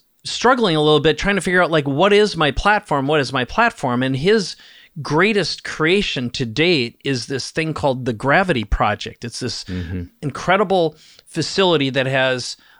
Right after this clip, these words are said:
Speaker 1: affordable housing,
Speaker 2: Mm-hmm.
Speaker 1: work
Speaker 2: Yeah, it's a
Speaker 1: areas.
Speaker 2: suburb of Columbus.
Speaker 1: Yeah.
Speaker 2: Yeah, he's an Ohio boy. I'm, I'm Ohio boy. You know, I was born about,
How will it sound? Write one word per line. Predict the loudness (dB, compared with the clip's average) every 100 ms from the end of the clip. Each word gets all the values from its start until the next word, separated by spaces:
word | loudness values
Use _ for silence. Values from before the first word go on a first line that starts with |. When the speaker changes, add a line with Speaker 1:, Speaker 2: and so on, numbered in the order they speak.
| _
Speaker 1:
affordable | -8 -4 0 2 2 0
housing, | 2 2 2 0 -2 -2 -4
Speaker 2:
Mm-hmm. | -4 -4 -4 -6 -8 -14 -20 -16 -6
Speaker 1:
work | 2
Speaker 2:
Yeah, | 4 4
it's | 2
a | 4
Speaker 1:
areas. | 4 4 4 4 4
Speaker 2:
suburb | 2 0
of | 0
Columbus. | 2 4 2 0 -2 -8 -14 _ -6
Speaker 1:
Yeah. | 2 2 2 -2 0
Speaker 2:
Yeah, | 2 2
he's | 2 2 4
an |
Ohio | 4 4 2 2 2
boy. | 2 2
I'm, | 2 2 0 -6 -2
I'm | 2 2 4
Ohio | 2 4 2 2
boy. | 2 2 4
You | 4 2
know, | 4
I | 2
was | 2 0
born | 2 2 2
about, | 2 2 2